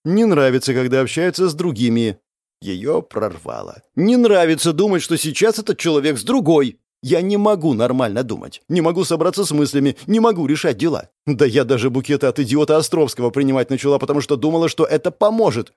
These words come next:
Не помогает». Она повышала голос. «Ничего не помогает! Я просто ничего не понимаю». Она едва не перешла на крик, а под конец и вовсе подскочила, готовясь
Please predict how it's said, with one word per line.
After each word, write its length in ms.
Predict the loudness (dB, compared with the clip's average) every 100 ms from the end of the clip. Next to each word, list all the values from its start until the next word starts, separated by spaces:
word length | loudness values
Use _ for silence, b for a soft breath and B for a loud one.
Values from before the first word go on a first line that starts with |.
| -4
Не 180 | -2
помогает». 880 | 2 2 2 0 4 4 4 -2 -16 _ _ _ _ _
Она 280 | -12 -6 -6
повышала 680 | -2 -2 -2 -4 -4 -2 -2
голос. 480 | -4 -8 -8 -14 _ 0
«Ничего 680 | 2 2 0 0 4 4
не 120 | 4 2
помогает! 640 | 2 4 4 4 2 2
Я 180 | 2 0 B B
просто 540 | 2 4 4 0 -8 -4
ничего 640 | 0 0 -2 0 2 2 0
не 380 | -2 0 2 0
понимаю». 880 | 0 0 2 2 2 2 -2 -12 -18 _ _ _ _ -6
Она 260 | -2 0
едва 500 | 0 0 -2 -2 0
не 120 | 0
перешла 540 | -2 -2 -2 -4 -2 -2
на 160 | -2
крик, 380 | -2 -2 -2 -2
а 100 | -8
под 240 | -4 -6 -4
конец 380 | -4 -2 -4
и 40 | -4
вовсе 300 | -4 -4 -6
подскочила, 720 | -8 -6 -4 -4 -6 -6 -10
готовясь 460 | -4 -2 0 -2